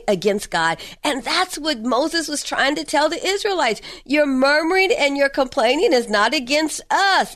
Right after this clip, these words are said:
Exodus sixteen and eight. They were actually murmuring against God. And not only did they not hear and receive what God was saying to them, he had promised them a land flowing with milk and honey.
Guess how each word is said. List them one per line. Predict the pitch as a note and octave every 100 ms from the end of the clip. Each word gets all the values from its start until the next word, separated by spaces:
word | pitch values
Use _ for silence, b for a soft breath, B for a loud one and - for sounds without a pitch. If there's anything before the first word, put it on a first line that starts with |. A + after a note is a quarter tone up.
| -
Exodus | G#3+ C4+ B3+ C#4
sixteen | - F#3+ - A#3+ C4
and | C4+ - -
eight. | D#4 F4+ D4 G3 - b b b b _
They | A3+ G3+ C4
were | D4 D4+ -
actually | A3 - D4
murmuring | B3+ G#3+ G#3+ C4+ D4
against | C#4+ A#3 C4 -
God. | - D#4 D4+ G#3 E3 B B -
And | C#4 C#4
not | D4 C4+ -
only | C#4 F4+ F#4+ D#4 A3 F3+ E3 b b
did | A3+ C#4
they | C4+ A#3+
not | A3+ F#3+ - _ _
hear | _ - C#4+ C4+ D4+ F#4+ A#4 _ _ _ -
and | A#3+ G#3+ -
receive | A3 A3+ - C4 B3 E4
what | C#4+ F#3+
God | G3+ G3+ A3+
was | G#3+ G#3+
saying | - G3 C4 D4+
to | D#4
them, | E4+ B B
he | - E4
had | -
promised | - E4 D#4+ E4 -
them | C4
a | A#3+
land | B3 C4+ C4 A3+
flowing | - B3 C4+ C4
with | A#3+ G#3
milk | A3+ B3
and | B3 A#3+
honey. | A3 G3 D#3+